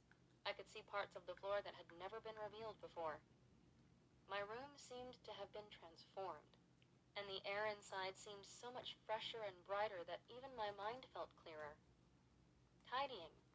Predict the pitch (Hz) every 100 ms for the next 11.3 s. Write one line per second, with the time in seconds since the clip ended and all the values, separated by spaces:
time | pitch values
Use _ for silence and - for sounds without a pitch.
0 | - 185 185 180 170 160 151 - - -
1 | - - - - 202 214 - 190 233 254
2 | 196 - 214 208 190 190 - 180 196 190
3 | 185 208 185 160 180 226 - - - -
4 | - - - - - - - - - -
5 | - 190 190 185 160 156 - 165 151 -
6 | 170 165 170 160 - 180 165 165 160 160
7 | - 170 156 151 - - - - - -
8 | 185 180 196 214 - 196 190 175 180 175
9 | 160 - 202 202 190 185 185 190 180 180
10 | 180 185 170 165 190 - 175 175 170 185
11 | 180 160 156